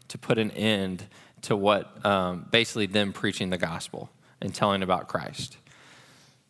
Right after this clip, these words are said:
So that's what's happened right here. "And a bright light from heaven suddenly shone down."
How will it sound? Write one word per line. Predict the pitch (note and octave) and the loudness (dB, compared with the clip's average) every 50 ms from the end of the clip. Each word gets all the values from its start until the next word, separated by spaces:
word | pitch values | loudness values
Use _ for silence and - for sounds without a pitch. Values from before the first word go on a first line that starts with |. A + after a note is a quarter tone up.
| _ _ _ _ - | _ _ _ _ -8
So | - - | -2 4
that's | A#2+ A#2 C3 C#3 - | 6 6 6 6 4
what's | E3 D3 B2 | 0 -2 2
happened | - C3 B2 A#2+ B2+ A#2+ | 4 4 4 4 4 4
right | A2 G#2+ G#2 - | 4 4 4 2
here. | G#2+ G2 F#2+ F#2 G#2+ - - | 2 2 2 2 0 -2 0
"And | - A#2 A#2 | 2 2 2
a | G#2+ | 2
bright | G2+ G2 A#2 C3 D3+ E3 D3+ E3 | 4 6 6 6 6 6 6 4
light | D3+ D3 D#3 D#3 | 6 6 6 4
from | - E3 C#3+ B2 | 0 -4 -2 2
heaven | A#2 B2 A#2 G#2+ G#2+ G#2 | 4 4 4 4 2 -2
suddenly | G#2 - - B2 A#2+ A#2 A#2+ A2+ G#2 | -2 2 4 4 4 4 2 -2 -2
shone | - - - - - B2 A#2+ A#2+ A#2+ A#2 A2+ G2+ | 0 -2 0 2 4 4 4 4 2 0 2 2
down." | G#2+ G2+ G2 G2 F2+ E2 C2+ - A#2 | 2 2 2 0 -2 -4 -8 -12 -14